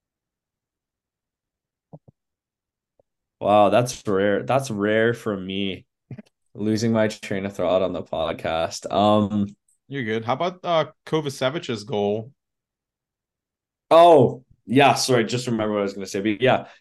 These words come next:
Speaker 1: Kovy, uh, has been hot lately. Four goals
Speaker 2: Mm-hmm.
Speaker 1: on the season. I believe that's more than he had, or just as much as he, many as he had all of last year, and he's done so in twenty-two games. It's been
Speaker 2: He's been fun to watch.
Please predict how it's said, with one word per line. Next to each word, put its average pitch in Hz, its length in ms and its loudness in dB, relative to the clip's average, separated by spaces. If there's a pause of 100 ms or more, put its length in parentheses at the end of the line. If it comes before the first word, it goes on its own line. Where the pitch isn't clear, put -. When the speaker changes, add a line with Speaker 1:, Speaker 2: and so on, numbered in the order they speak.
Speaker 1:
Kovy, 135 460 4
uh, 90 380 0
has 98 140 -10
been 98 120 -12
hot 98 220 -2
lately. 78 320 -8
Four 107 300 -2
goals 104 180 2
Speaker 2:
Mm-hmm. 110 60 0
Speaker 1:
on 98 60 -4
the 90 60 -6
season. - 460 -12 (420)
I 98 80 -8
believe 123 200 2
that's 143 200 4
more 107 200 2
than 113 180 -2
he 98 160 -2
had, 92 360 -2
or 87 120 -6
just - 340 -10
as 95 100 -6
much 107 220 -4
as 113 120 -4
he, - 120 -12
many 110 280 -2
as 117 280 -8
he - 140 -4
had 127 400 0 (400)
all 98 180 2
of 98 120 -2
last 92 340 -2
year, 90 160 -2
and 110 160 -4
he's 95 180 -4
done 123 180 0
so 123 180 -4
in 90 80 -8
twenty-two 85 500 -8
games. 76 540 -8 (1040)
It's - 80 -16
been 98 380 2 (520)
Speaker 2:
He's 135 220 2
been 131 140 4
fun 127 240 2
to 113 80 4
watch. 104 500 -2